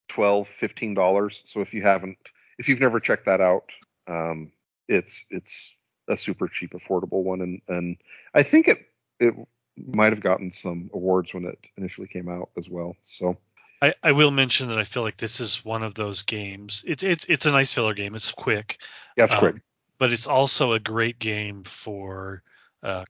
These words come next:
Speaker 2: couples and company, um, and non-gamers. Like, this is a game
Speaker 1: Yeah,
Speaker 2: that I,
Speaker 1: yeah.
Speaker 2: I've had great success teaching to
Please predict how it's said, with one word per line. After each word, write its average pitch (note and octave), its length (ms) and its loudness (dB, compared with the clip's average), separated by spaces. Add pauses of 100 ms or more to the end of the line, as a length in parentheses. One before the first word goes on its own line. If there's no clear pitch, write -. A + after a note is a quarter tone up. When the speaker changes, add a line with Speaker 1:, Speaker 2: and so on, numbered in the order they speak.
Speaker 2:
couples A#2+ 540 0
and A#2 260 -10
company, A2 720 -4 (400)
um, F#2 360 -8
and G2 240 -6
non-gamers. F#2+ 1000 -4 (120)
Like, G2 220 -8
this A2+ 240 -2
is A#2 140 0
a A#2+ 60 -2
game A2+ 140 2
Speaker 1:
Yeah, F2 140 6
Speaker 2:
that G2+ 140 -4
I, A2 100 -4
Speaker 1:
yeah. F2+ 140 6
Speaker 2:
I've A#2 180 2
had A#2+ 260 2
great A2 280 -6
success - 680 -4 (440)
teaching A2 680 -4
to G2+ 580 -6